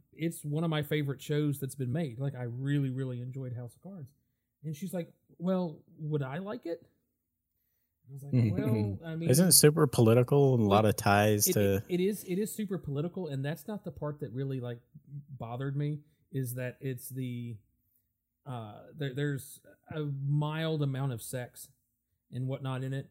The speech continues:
Speaker 1: So it's, it's hard, even though I'm an adult, uh, to, to tell my mom, like, "Oh, yeah, yeah, you should totally watch it." I
Speaker 2: Oh,
Speaker 1: mean,
Speaker 2: you'll
Speaker 1: there's
Speaker 2: love that one scene where
Speaker 1: Yeah.
Speaker 2: they're fucking on the car. It's
Speaker 1: Yeah, that.
Speaker 2: great.
Speaker 1: Yeah.
Speaker 2: <laughs>
Speaker 1: You know,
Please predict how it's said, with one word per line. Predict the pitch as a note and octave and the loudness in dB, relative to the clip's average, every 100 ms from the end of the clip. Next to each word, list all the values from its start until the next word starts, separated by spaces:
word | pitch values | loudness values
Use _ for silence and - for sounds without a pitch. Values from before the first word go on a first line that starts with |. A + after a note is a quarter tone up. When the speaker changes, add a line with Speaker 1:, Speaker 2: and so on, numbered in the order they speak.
| _ _ | _ _
Speaker 1:
So | - C3+ | -10 -6
it's, | C3 - | -6 -6
it's | D3 - | -8 -8
hard, | - D#3+ D#3 D3 | -6 0 0 0
even | D3+ D#3+ D3 | -2 -2 -2
though | C#3+ C#3 | -2 -2
I'm | C3+ | -4
an | B2+ | -6
adult, | A#2 A2+ A#2+ B2+ - _ _ _ _ _ _ D3 | -6 -6 -4 -6 -8 _ _ _ _ _ _ -4
uh, | C3 A#2+ | -2 -4
to, | - C3+ B2+ B2 - | -4 -4 -4 -6 -8
to | - C3+ B2+ A#2+ - _ _ - | -6 -6 -6 -10 -14 _ _ -10
tell | D3+ | -6
my | D3 | -4
mom, | C#3 C#3 C3+ | -4 -2 -4
like, | C3+ - | -6 -4
"Oh, | F4+ A#3 | 0 0
yeah, | D#3+ C#4+ G2+ | 0 -4 -4
yeah, | C#3+ A#3 | -4 -2
you | E3+ | -4
should | - E3 | -4 -2
totally | D4 C#4+ B3+ | -2 0 -2
watch | A#3+ C#4+ - | -2 -4 -4
it." | |
I | B2+ | 0
Speaker 2:
Oh, | |
Speaker 1:
mean, | A2+ | 4
Speaker 2:
you'll | B2+ | 6
Speaker 1:
there's | C3 | 8
Speaker 2:
love | C3+ D#3+ D#3 | 10 10 10
that | C#3 G#2+ | 8 8
one | A#2+ B2 | 8 8
scene | - A#2+ C3 | 8 8 8
where | A#2+ | 8
Speaker 1:
Yeah. | |
Speaker 2:
they're | G#2+ | 8
fucking | - A#2 - A#2+ | 6 4 6 4
on | A2 G2+ | 4 4
the | F2+ | 4
car. | - G#2+ A2+ - | 4 6 6 4
It's | G#2 | 4
Speaker 1:
Yeah, | F#3 A2+ | 6 6
that. | |
Speaker 2:
great. | G3 D3+ - - - B3+ D4 | 4 6 4 0 6 6 6
Speaker 1:
Yeah. | F#3 D#4+ | 6 6
Speaker 2:
<laughs> | - - - - - - - - | 6 2 2 -2 -4 -16 -18 -6
Speaker 1:
You | C#3 C3+ | -2 2
know, | E3 | 2